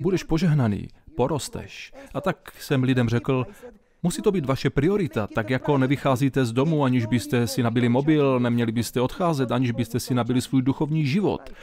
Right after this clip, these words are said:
Musíte být naplněni Bohem, jinak vás Satan přemůže.“ Když se vrátím k tomu pastorovi, jestli si vzpomínáte na příběh, který jsem začal, řekl mi,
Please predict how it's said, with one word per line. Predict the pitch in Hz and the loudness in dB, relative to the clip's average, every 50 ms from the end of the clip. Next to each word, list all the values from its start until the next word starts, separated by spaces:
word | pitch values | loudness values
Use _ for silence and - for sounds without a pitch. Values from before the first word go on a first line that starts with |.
| - - - | -16 -6 -2
Musíte | 147 165 - 202 170 175 | -2 0 0 0 -2 -2
být | 165 185 175 | 0 0 0
naplněni | 170 170 175 - 196 190 185 180 165 | 0 -2 0 0 0 2 2 2 2
Bohem, | 135 156 180 160 156 127 110 | 2 2 2 4 2 2 2
jinak | 107 113 123 139 127 110 | 2 2 2 2 0 0
vás | 104 107 104 101 - | 0 -2 -2 -2 -2
Satan | - 113 - - 113 107 107 107 101 - | -4 -4 -2 -2 -2 -2 -2 -2 -4 -6
přemůže.“ | - - 135 165 185 151 120 95 95 87 87 - - - - - - 392 381 311 _ - 240 214 165 _ _ _ _ _ _ _ _ _ - 240 240 233 | -4 -2 -2 0 0 -2 -2 -4 -6 -10 -14 -16 -18 -20 -20 -20 -20 -20 -20 -20 _ -20 -20 -20 -20 _ _ _ _ _ _ _ _ _ -18 -12 -6 -2
Když | - 135 156 - | 0 0 0 0
se | - 190 175 151 | 0 2 2 2
vrátím | 123 127 123 139 139 - 170 | 2 2 2 2 2 0 -2
k | 143 - | 0 2
tomu | 185 175 147 | 2 2 2
pastorovi, | 110 120 120 - 220 - 135 135 143 156 180 196 165 117 92 - 113 | 2 0 -2 -2 0 0 0 2 2 0 0 -2 -2 -4 -4 -6 -6
jestli | 117 - 117 117 | -6 -4 -2 -2
si | - 127 | 0 -2
vzpomínáte | - - 135 117 131 135 127 127 - 160 | -2 0 0 2 2 2 2 0 0 0
na | 131 113 | -2 -2
příběh, | - - 127 120 113 131 175 - - - | 0 0 -2 0 0 0 -2 -4 -6 -6
který | - 127 120 117 | -4 -2 -2 -2
jsem | - 123 113 | -2 -2 -2
začal, | 113 107 - - 120 123 139 147 139 127 | -4 -4 -2 -2 -2 -2 -2 -2 -2 -2
řekl | 120 123 113 - 135 | -2 -2 -2 0 0
mi, | 127 131 131 131 127 123 117 90 82 | 0 2 2 0 0 -2 -2 -6 -8